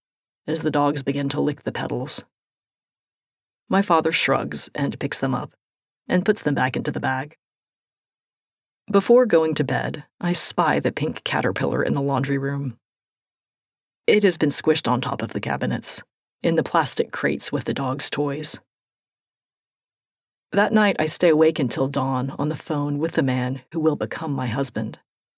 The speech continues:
I tell him about the caterpillar, and for some reason, I almost begin to cry. My phone battery runs out and cuts us off. The next morning, I receive a voice message from him, saying he does not hate it when my phone cuts us off.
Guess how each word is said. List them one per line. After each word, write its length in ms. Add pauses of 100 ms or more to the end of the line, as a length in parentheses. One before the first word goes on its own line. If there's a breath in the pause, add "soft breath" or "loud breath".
(580)
I 120
tell 180
him 140
about 200
the 80
caterpillar, 600 (580)
and 260
for 160
some 220
reason, 300
I 80
almost 320
begin 240
to 80
cry. 480 (1700)
My 100
phone 240
battery 300
runs 260
out 320
and 100
cuts 280
us 160
off. 340 (1120)
The 160
next 260
morning, 340
I 60
receive 440
a 80
voice 340
message 360
from 140
him, 280 (560)
saying 360
he 140
does 140
not 200
hate 240
it 140
when 140
my 120
phone 260
cuts 260
us 140
off. 340